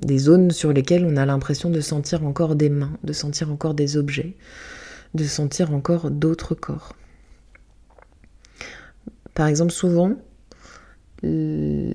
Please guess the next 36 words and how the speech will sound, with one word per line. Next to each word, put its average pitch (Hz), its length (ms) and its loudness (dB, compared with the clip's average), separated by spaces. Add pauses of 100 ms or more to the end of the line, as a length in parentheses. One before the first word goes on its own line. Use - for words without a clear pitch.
alors - 180 -2
je 147 100 0
vais 156 120 4
pas 170 120 2
dire 196 220 0
tout 190 100 -2
le 175 80 2
temps, 160 160 0
parce 143 180 -4
qu'il 139 160 -2
y 143 80 2
a 135 40 2
des 139 140 2
causes 156 200 0
qui 151 100 -8
sont 147 160 -4
mécaniques, 147 520 0
notamment, 143 520 -2
euh, 135 60 -2
par 139 180 -2
l'endométriose, 143 800 0
et 143 60 0
cetera, 147 440 0
il 147 60 4
y - 20 4
a, 143 40 4
il - 160 -2
y 143 60 4
a 135 60 4
bien 160 220 4
d'autres 175 280 6
raisons, 147 280 2
mais 95 180 -4 (680)
il 180 140 8
arrive 190 320 8
régulièrement 180 720 4